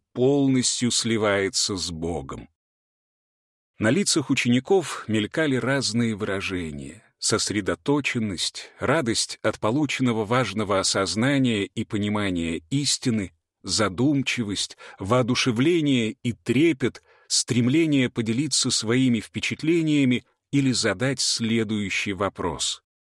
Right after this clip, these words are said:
«Учитель, а в чём разница между просветлением и самадхи?» раздался звонкий голос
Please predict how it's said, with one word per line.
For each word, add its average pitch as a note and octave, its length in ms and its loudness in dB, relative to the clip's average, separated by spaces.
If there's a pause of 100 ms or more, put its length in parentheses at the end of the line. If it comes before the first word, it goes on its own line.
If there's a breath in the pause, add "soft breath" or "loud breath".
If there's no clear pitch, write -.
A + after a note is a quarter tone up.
(720)
«Учитель, D#3 500 0 (180)
а D3+ 140 4
в - 80 -6
чём A#3+ 300 2
разница A#2 600 2
между B2 380 0
просветлением C#3+ 1080 0 (160 soft breath)
и D#3 100 0
самадхи?» - 760 -2 (340)
раздался G#2+ 640 0
звонкий G2 600 0
голос C#3+ 460 0